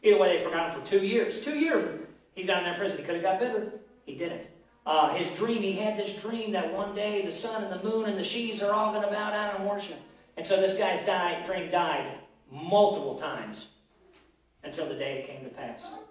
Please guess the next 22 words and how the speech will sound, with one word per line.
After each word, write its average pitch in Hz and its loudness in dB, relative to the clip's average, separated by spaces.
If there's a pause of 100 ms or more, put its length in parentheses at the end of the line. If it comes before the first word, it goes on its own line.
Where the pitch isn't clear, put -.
(680)
Sometimes 190 2
when 170 -2
God 170 4
gives 165 0
you 160 0
a 156 -6
dream, 160 -4
the 147 -2
dream 156 -2
often 151 0
has 147 -4
to 147 -8
die 147 -4
multiple 139 -6
times 135 -10
before - -10
it 127 -10
can 127 -10
be 120 -10
born 123 -8
of 120 -10
God. 120 -6